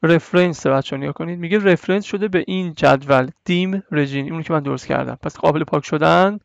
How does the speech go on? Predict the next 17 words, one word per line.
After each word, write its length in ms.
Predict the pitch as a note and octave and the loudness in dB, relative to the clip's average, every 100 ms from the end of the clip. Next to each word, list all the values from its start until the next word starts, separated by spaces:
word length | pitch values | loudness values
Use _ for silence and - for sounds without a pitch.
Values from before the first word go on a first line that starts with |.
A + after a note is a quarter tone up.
| _ _ _ | _ _ _
نیست. 400 | D#3+ D3 - - _ _ _ _ _ - _ _ - _ _ | -4 -4 -4 -20 _ _ _ _ _ -20 _ _ -20 _ _
نکته 360 | G3 A3+ - D#4+ | 0 0 4 4
دیگه 220 | C#4 C#4+ | 6 4
که 120 | D4+ | 4
وجود 280 | C4 G#3 F#3+ | 2 -2 -2
داره 200 | - G3 | 2 4
اینه 180 | B3 G#3+ | 4 0
که 280 | - D#3+ D#3 | 2 2 4
الان 200 | F3+ A#3 | 4 2
شما 220 | - A#3 | 0 -4
تو 120 | B3 B3 | -2 -2
این 80 | |
جدول 340 | A3 F3+ E3 D#3+ | 2 4 4 4
اصلیه 420 | D#3+ D#3+ - F3 | 4 2 0 2
بچه‌ها 420 | G#3+ G#3+ - D3+ D3+ | 4 2 2 2 2
یه 140 | F#3+ | -2
سری 340 | - A#3 A#3 | -2 0 0